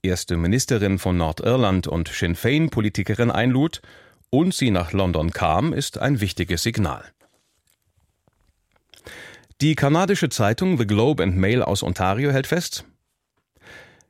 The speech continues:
„König Charles wird sicherlich mit einigen Krisen und Herausforderungen konfrontiert.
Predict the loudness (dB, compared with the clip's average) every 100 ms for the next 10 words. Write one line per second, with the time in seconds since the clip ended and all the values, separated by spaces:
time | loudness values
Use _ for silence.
0 | _ _ 2 4 4 2 0 2 2 0
1 | 0 0 0 2 2 2 0 -2 0 0
2 | 2 2 2 0 0 0 2 0 0 -2
3 | -2 0 2 0 0 -2 0 -4 -4 -4
4 | -4 -2 -4 -4 -6 -8